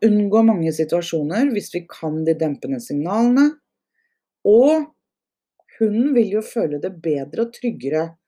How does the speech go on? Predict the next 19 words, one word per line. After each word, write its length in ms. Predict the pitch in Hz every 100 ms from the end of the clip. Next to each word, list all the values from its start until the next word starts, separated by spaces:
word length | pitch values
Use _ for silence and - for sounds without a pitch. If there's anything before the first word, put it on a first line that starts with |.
| _ -
å 140 | 208
bo 260 | 151 151 175
sammen 380 | - 156 143 147
med 100 | 170
noen 180 | 175 139
som 160 | 139 143
forstår 460 | 170 - 143 120 127
de. 80 | 131 _ _ _ _ _ _ _ _ _ _ _ _ _ -
For 120 | 190
som 140 | 196 196
jeg 100 | -
sa 180 | 175 180
helt 240 | 160 175
i 60 | 180
begynnelsen, 480 | 170 139 233 294 - _ _ _ _
det 80 | -
er 140 | 170 165
ganske 480 | 202 165 - - 233
slitsomt 840 | 247 180 - - 330 - -